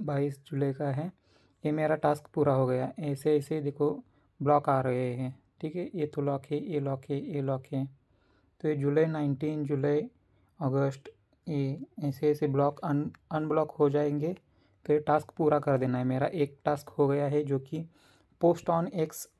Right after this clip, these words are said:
और Farcast, यहाँ पर पोस्ट कर देना था, जो इन्होंने दिया है वो।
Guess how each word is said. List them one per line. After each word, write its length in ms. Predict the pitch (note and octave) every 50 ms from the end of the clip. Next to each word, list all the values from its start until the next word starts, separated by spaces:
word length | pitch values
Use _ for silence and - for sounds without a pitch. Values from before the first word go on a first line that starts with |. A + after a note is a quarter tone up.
| _ _ _ -
और 220 | F3 D3+ D3+ D#3 - - -
Farcast, 680 | - - D3+ C#3 C#3 C3+ - C3 - - - _ - - _ _ _ _ _ _ _ _ _ _ _ _ _ _ _ _ _ - - _ _ _ _ -
यहाँ 180 | D3+ C#3 C#3
पर 140 | C3+ E3+ F3+ F3 - -
पोस्ट 220 | - D#3 D3+ D3 -
कर 220 | - - C#3 B2+
देना 220 | B2+ C3 B2 B2+
था, 260 | B2 - - C3 B2+ C#3 - _ _ _ -
जो 260 | D3+ C3+ C#3+ C3+ C3+ - _ _ _ _ _ _ _ _ _ _ _ _ _ -
इन्होंने 380 | D#3 C#3+ C#3 C#3 C#3 C#3+ D3
दिया 220 | C#3 C3+ C3+ C#3 C#3
है 160 | C3 C#3+ C#3+
वो। 260 | C#3+ D3 C#3 C3 -